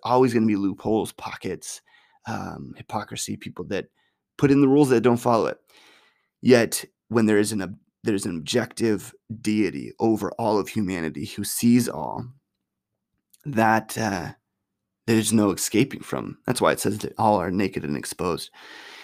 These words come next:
And for me, when I think about some of the huge injustices that have happened, especially even thinking about women around the world, um, multiple countries where women have no rights. They're absolutely just property. And it's horrible what's happening to them.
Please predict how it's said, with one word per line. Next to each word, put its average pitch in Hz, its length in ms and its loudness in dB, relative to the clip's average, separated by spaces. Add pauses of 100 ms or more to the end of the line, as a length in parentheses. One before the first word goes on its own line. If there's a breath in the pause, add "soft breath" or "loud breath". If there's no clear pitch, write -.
(100)
And 117 120 2
for 127 80 6
me, 147 300 10
when 117 160 6
I 107 100 0
think 117 240 0
about 85 280 -8
some 110 120 -6
of 101 60 -6
the 101 80 -8
huge 113 680 0
injustices - 840 -10
that 71 100 -18
have 76 120 -14
happened, - 280 -12
especially 113 320 -2
even 101 140 2
thinking 92 180 -2
about 76 160 0
women 95 280 2
around 87 260 2
the 82 80 0
world, 90 500 0
um, 78 380 -8 (880 soft breath)
multiple 110 380 4
countries 98 420 0
where 92 160 -6
women 92 240 0
have - 160 -10 (540)
no 113 400 6
rights. 92 400 -2
They're 101 200 -10
absolutely 92 840 -4
just - 380 -10
property. - 540 -14 (400 soft breath)
And 101 100 0
it's 92 120 -2
horrible - 640 2
what's - 260 -2
happening 82 380 -4
to - 120 -18
them. 67 220 -8